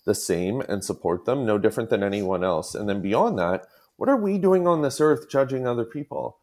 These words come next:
As, as long as they're not hurting others or themselves, we should be embracing and supporting and loving them. And, and these are the types of conversations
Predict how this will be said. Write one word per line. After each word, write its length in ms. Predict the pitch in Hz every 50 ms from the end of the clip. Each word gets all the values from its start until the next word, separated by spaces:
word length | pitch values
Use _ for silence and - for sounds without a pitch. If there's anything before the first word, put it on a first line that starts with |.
| _ _ _ _ _ _ -
As, 240 | 117 113 - - - - 123 139 - -
as 140 | 151 151
long 100 | 226 277
as 100 | 285 -
they're 100 | - 156
not 240 | 135 113 110 104 - -
hurting 300 | 147 147 139 131 120 101
others 600 | 95 101 117 139 190 226 226 226 - - - - _ _ _ _ _ -
or 120 | 117 143
themselves, 880 | 135 151 139 113 - - - 87 101 143 202 269 269 240 - - - - _ _ _ _ _ _ _ _ -
we 80 | - 156
should 280 | - 202 185 160 131
be 140 | 131 175 170
embracing 640 | 165 131 107 95 - - - 175 - - 170 143 110
and 120 | 101 98 -
supporting 440 | - - - - 185 185 175 131 104
and 100 | 95 92
loving 500 | 92 95 107 - 202 311 302 285 240 139
them. 380 | 113 - 180 175 - 135 131 - _ _ _ _ _ _ _ _ _ _ _ _ _ _ _ _ _ -
And, 220 | 123 135 131 - -
and 260 | 143 147 151 151 - - - - -
these 400 | 135 131 131 175 196 233 240 247
are 80 | 220 202
the 100 | 185 147
types 260 | 156 156 147 151 -
of 40 | -
conversations 960 | 143 139 123 117 - - 208 247 226 - - 117 107 110 117 113 - -